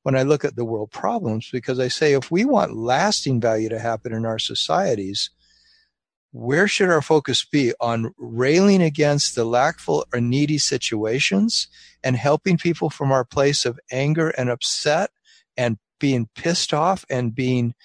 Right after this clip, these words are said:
fearful about the way things are going? Or should we first get aligned with the energy of our source and help others from our place of strength and alignment?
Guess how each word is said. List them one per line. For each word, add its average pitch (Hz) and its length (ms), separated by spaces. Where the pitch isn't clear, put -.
fearful 156 840
about 139 360
the 120 120
way 135 180
things 143 320
are 127 80
going? 147 400
Or 151 480
should - 300
we 139 120
first 165 680
get 139 300
aligned 131 600
with 117 140
the - 160
energy 139 340
of 120 140
our 151 180
source 113 560
and 135 140
help 170 320
others 139 320
from 135 300
our 120 140
place 143 540
of 107 260
strength 160 760
and 117 140
alignment? 143 800